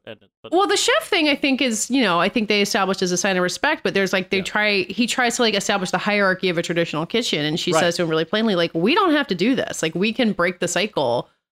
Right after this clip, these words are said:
Speaker 2: of bullshit that we are both trained in."
Speaker 1: Take the
Speaker 2: Like, I
Speaker 1: good
Speaker 2: think it,
Speaker 1: parts,
Speaker 2: it's really,
Speaker 1: reject the
Speaker 2: it's really
Speaker 1: toxic.
Speaker 2: consciously, yeah, exactly. Like, it's conscious about trying to, like, build a new version of what that could be.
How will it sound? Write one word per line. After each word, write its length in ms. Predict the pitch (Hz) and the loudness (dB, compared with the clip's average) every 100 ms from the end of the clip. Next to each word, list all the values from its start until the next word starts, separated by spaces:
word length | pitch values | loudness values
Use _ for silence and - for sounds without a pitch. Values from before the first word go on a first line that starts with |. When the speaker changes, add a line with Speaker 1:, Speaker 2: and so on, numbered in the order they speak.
| _ | _
Speaker 2:
of 140 | 196 170 | -2 2
bullshit 480 | 202 262 - 147 - | 4 4 2 -2 -2
that 140 | 147 | 0
we 100 | 170 | 2
are 80 | 170 | 2
both 220 | 156 156 | 0 -2
trained 400 | - 185 214 214 | -2 0 2 2
in." 40 | - | 0
Speaker 1:
Take 60 | 175 | -2
the 40 | |
Speaker 2:
Like, 140 | 160 170 | -2 0
I 40 | |
Speaker 1:
good 80 | 175 | -2
Speaker 2:
think 140 | 190 | -2
it, 40 | 185 | -2
Speaker 1:
parts, 160 | 110 | -4
Speaker 2:
it's 140 | 196 180 | -4 0
really, 400 | 208 202 175 - _ | 0 0 -2 -10 _
Speaker 1:
reject 360 | 120 147 143 | -8 -6 -2
the 60 | 233 | -2
Speaker 2:
it's 80 | 226 | 2
really 220 | 262 247 196 | 4 4 2
Speaker 1:
toxic. 120 | - | 0
Speaker 2:
consciously, 800 | 226 220 214 196 185 170 165 - _ 214 | 0 2 0 0 0 0 -2 -6 _ -2
yeah, 180 | 214 160 | -2 -2
exactly. 520 | 190 170 175 - - | -2 -2 -2 -4 -2
Like, 160 | 185 185 | -2 -2
it's 160 | 185 | -4
conscious 400 | - 226 208 208 | -2 0 0 0
about 200 | 180 170 | -2 -2
trying 240 | - 175 165 | -2 -4 -2
to, 100 | 175 | -4
like, 180 | 170 - | -4 -2
build 220 | 165 165 | -2 -2
a 60 | |
new 160 | 156 151 | -6 -8
version 340 | 151 131 170 | -6 -8 -8
of 80 | 165 | -10
what 160 | - - | -10 -10
that 160 | - | -12
could 160 | - 165 | -12 -14
be. 220 | - - | -12 -12